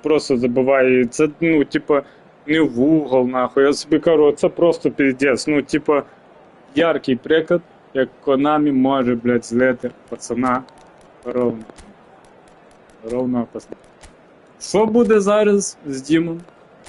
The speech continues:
Не знаю. <clears throat> Не знаю, пацани, бо, блядь, хлопець сильний. Хлопець сильний. Будки розбиває, кабіни розбиває, блядь.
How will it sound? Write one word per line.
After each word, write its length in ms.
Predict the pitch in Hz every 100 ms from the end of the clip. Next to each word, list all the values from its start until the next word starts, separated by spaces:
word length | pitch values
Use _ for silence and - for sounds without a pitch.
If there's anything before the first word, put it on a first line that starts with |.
| - _ - _ - _ -
Не 160 | 139
знаю. 280 | 135 131 120 - -
<clears throat> 160 | -
Не 100 | 165 220 - - - - _ _ _ _ _ _ _ - _ _ _ _ _ - - - - - - _ _ - _ - - -
знаю, 280 | 131 175 190
пацани, 440 | 180 170 165 170 165
бо, 220 | 143 139
блядь, 540 | 127 135 135 131 120
хлопець 480 | - 135 147 123 117
сильний. 500 | - 151 160 160 170 - _ - _ _ - -
Хлопець 320 | 123 117 113 -
сильний. 440 | 143 147 143 143 - - - - - - - - - - - - - - - -
Будки 340 | 156 156 - 123
розбиває, 680 | 120 110 123 139 156 151
кабіни 480 | 127 127 123 139 131
розбиває, 720 | 117 110 - 113 127 139 139
блядь. 320 | 131 127 123